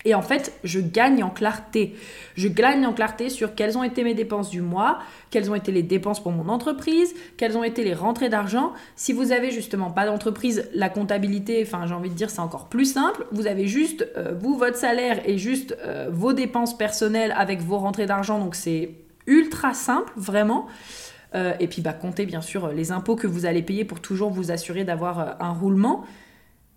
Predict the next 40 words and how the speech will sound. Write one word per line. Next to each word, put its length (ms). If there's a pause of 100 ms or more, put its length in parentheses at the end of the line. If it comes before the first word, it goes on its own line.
(180)
Mais 200
en 100
tout 100
cas, 320 (420)
l'importance 920
de 320 (440)
tenir 340
ces 140
chiffres, 560
de 80
savoir 360
où 60
est-ce 160
que 80
vous 240
en 160
êtes 300
et 80
comme 160
ça 120
de 80
pas 200
vous 100
faire 220
des 80
plans 180
sur 160
la 120
comète 520
ou 140
alors 240
en 80
tout 100
cas 160
d'être 320
concrète 460
et 80
de 40
dire « 260
Ok, 220